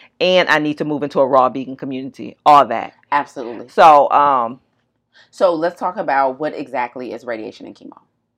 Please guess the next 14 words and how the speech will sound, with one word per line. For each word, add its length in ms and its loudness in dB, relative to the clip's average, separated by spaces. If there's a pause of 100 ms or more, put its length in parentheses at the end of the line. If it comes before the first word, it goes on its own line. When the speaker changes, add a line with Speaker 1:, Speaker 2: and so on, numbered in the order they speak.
(640)
Speaker 1:
I, 220 -6
I, 300 4 (1600)
chemo 400 4
to 100 -4
me 180 0
is 80 -2
p-, 200 -20
just 200 -12
poison 340 0
they 100 -4
put 180 -4
in 80 -8
your 100 -6
body 320 -2